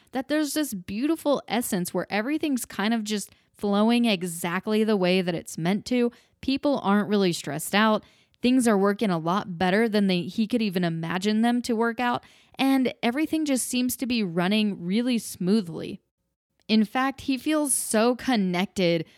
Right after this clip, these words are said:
to what he's doing and so present with what he's doing that time almost melts away,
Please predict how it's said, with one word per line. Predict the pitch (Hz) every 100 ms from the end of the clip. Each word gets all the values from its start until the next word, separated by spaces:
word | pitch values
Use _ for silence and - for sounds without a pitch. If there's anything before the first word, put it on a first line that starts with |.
| -
to | 208
what | 190 214
he's | 202 160
doing | 151 202 226 185 170
and | 180 185
so | - 233
present | 214 - 233 247 214
with | 196 185
what | 180
he's | 175 175
doing | 156 180 170 165 - _
that | 202 -
time | - 214 233 254 220
almost | 190 196 190 190 -
melts | 175 165 165
away, | 160 156 170 190 156